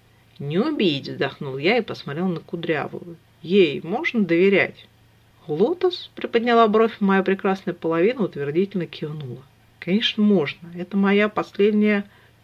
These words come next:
Ирис задумчиво потёрла переносицу, хотя уже предпоследняя ученица,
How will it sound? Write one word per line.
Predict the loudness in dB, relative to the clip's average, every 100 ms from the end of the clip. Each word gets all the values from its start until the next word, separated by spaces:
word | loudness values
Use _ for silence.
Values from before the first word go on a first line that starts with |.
| _
Ирис | 4 8 8
задумчиво | 6 2 4 6 4 2 -2
потёрла | 0 -2 0 0 0
переносицу, | -2 0 0 0 -4 -12 -10
хотя | -4 4 4
уже | 4 2
предпоследняя | 2 4 4 2 -10 -12 -8 -8 -8 -10
ученица, | -4 -2 -2 -6 -14